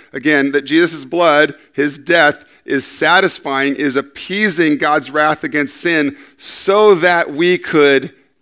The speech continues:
instead receive favor. Instead of receiving wrath, so that we can receive favor, forgiveness, rescue. This is, this is an incredible section of Scripture, the whole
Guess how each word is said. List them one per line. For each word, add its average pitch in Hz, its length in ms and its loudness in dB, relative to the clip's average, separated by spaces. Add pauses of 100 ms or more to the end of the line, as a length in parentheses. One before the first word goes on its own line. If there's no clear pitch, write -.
instead 151 600 -2
receive 127 420 -6
favor. 107 540 -8 (1000)
Instead 190 420 -4
of 151 120 -2
receiving 135 500 -4
wrath, 113 540 -8 (480)
so - 160 -10
that 131 140 -4
we 147 120 -2
can 143 200 -4
receive 131 340 -6
favor, 127 640 -6 (240)
forgiveness, 123 1000 -8 (600)
rescue. 120 640 -8 (1400)
This 170 240 0
is, 117 200 -10
this 147 280 -12
is 135 100 -10
an 131 100 -2
incredible 143 800 -8 (400)
section 131 500 -6
of 117 100 -6
Scripture, 107 720 -10
the 113 100 -18
whole 135 520 -2